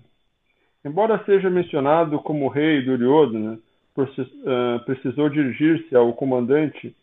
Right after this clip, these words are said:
por causa da seriedade da situação. Ele era, portanto, muito apto a ser um político. Mas, em postura diploma-, diplomática de Duryodhana, não podia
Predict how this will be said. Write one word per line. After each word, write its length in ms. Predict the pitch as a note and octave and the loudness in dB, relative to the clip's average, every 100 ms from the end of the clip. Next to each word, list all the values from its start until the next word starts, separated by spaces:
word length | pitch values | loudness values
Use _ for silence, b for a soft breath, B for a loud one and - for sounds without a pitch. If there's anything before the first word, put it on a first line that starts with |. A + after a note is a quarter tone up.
| _ _ _ | _ _ _
por 160 | B2+ | -6
causa 300 | - C#3+ C#3+ | 0 0 0
da 400 | C3+ C3+ C3 A2+ | 0 2 2 -2
seriedade 640 | - C3+ A#2 A#2 C#3 D3+ C3 | -4 -2 0 2 2 2 -4
da 120 | A#2+ | -8
situação. 520 | - F3+ F3 - A2 B2 _ _ _ _ _ _ _ _ | -8 -10 -10 -14 -16 -18 _ _ _ _ _ _ _ _
Ele 180 | - A#2+ | -6 0
era, 220 | B2+ D3+ | 2 2
portanto, 640 | D3+ D#3+ C3+ - D3 E3 E3 | 2 0 -2 0 0 0 -4
muito 480 | C#3 C#3 G3+ G#3+ E3 | -4 0 -2 0 2
apto 480 | D3+ D#3 - E3 F3+ _ _ _ _ | 2 2 -8 -10 -10 _ _ _ _
a 100 | C3+ - | -6 -4
ser 160 | C#3 C#3 | -4 -4
um 60 | |
político. 640 | C#3 C#3+ A2 G#2+ - - _ _ _ _ _ _ _ _ | -4 -6 -8 -10 -16 -20 _ _ _ _ _ _ _ _
Mas, 340 | A2+ G#2 C3+ F3 - _ _ _ - | -2 2 2 0 -12 _ _ _ -18
em 60 | |
postura 580 | B2+ C3 - F3 G#3 G3+ | -6 -6 -4 -2 2 2
diploma-, 440 | G3 - F3+ F3 - _ - | -2 -8 -6 -6 -8 _ -20
diplomática 720 | C3 D3 A#2+ B2+ D3+ - D#3+ | -8 -4 -2 0 -2 -2 -6
de 100 | C3 | -6
Duryodhana, 720 | A#2 B2+ D3 C#3 E3 F3+ F#3 - _ _ | -4 0 2 2 2 0 -4 -8 _ _
não 180 | D3+ G#3 | -4 -2
podia 640 | G#3+ E3 C3+ F3 F3+ F3 | 0 -2 -2 0 2 0